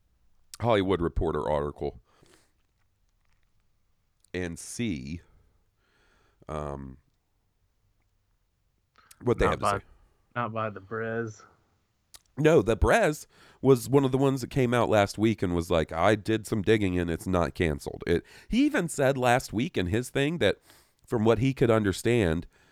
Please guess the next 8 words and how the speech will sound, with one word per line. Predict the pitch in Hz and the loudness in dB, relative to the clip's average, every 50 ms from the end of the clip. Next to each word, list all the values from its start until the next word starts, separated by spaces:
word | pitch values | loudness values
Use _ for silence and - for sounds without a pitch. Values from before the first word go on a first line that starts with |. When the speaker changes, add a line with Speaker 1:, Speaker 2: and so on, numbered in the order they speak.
| _ _ - | _ _ -4
Speaker 1:
a | - 95 | -4 -4
production | - - 120 101 85 110 104 110 110 - - 95 82 80 | -2 -4 -4 -2 0 2 2 2 2 0 -2 -4 -4 -2
delay | 78 87 85 85 87 78 76 76 71 69 | 0 0 0 2 0 0 0 0 0 -2
led | 76 85 87 85 85 87 87 | 0 0 2 2 2 0 -4
to | - 95 85 80 | -6 -4 0 2
all | 82 80 78 73 73 | 2 2 2 0 -2
the | 76 78 76 71 | -4 -8 -8 -8
panic. | - - 90 67 65 71 - - - _ _ - - | -8 -8 -8 -8 -8 -12 -14 -16 -20 _ _ -20 -20